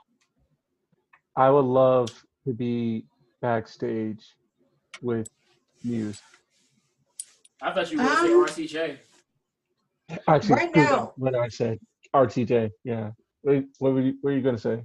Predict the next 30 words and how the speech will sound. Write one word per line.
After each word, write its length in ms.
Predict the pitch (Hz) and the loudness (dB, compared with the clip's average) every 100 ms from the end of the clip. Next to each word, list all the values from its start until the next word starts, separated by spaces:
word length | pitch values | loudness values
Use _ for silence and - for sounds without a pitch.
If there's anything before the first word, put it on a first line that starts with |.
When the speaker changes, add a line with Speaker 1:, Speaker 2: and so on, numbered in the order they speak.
| - | -10
Speaker 1:
What 140 | 123 | -6
are 40 | 120 | -4
you 60 | 113 | -4
gonna 120 | 110 | -8
say, 160 | 110 | -6
Alex? 320 | 107 107 131 - | -6 -6 -8 -6
What 120 | 117 | -6
do 40 | |
you 60 | 120 | -6
think? 180 | 95 90 _ _ _ _ _ _ | -10 -16 _ _ _ _ _ _
Speaker 3:
Hmm. 220 | 392 233 208 - _ _ _ _ _ _ _ _ _ - | 0 0 -2 -8 _ _ _ _ _ _ _ _ _ -4
That's 180 | 247 339 | 0 4
actually 320 | 359 311 277 208 | 4 2 0 0
a 60 | |
hard 260 | 208 220 285 | 2 0 0
one 120 | 233 | -4
for 180 | 196 185 | -4 -4
me. 320 | 190 208 214 _ _ _ _ _ _ | -4 -6 -10 _ _ _ _ _ _
'Cause, 180 | 220 196 | -10 -4
like, 440 | 220 202 190 - _ _ _ _ _ 139 _ _ _ _ _ _ _ _ _ _ _ _ _ _ _ _ _ _ _ _ _ 285 | -2 -2 -4 -12 _ _ _ _ _ _ _ _ _ _ _ _ _ _ _ _ _ _ _ _ _ _ _ _ _ _ _ -2
I, 140 | 262 - | -2 2
I 240 | 302 311 | 2 4
like 280 | 330 320 269 | 4 2 4
musicians 800 | 247 208 196 202 196 - 359 359 | 4 4 0 -4 -2 4 4 6
right 200 | 392 440 | 0 0
now, 720 | 427 453 494 480 _ _ - - _ - | -2 0 -2 -4 _ _ -20 -20 _ -2
but 140 | 240 | 0
not 160 | 262 214 | 2 0
necessarily 560 | 247 247 294 254 202 190 - | -2 -2 -2 0 0 -2 -4
bands. 680 | 185 233 370 403 - - | -2 0 2 2 -2 -18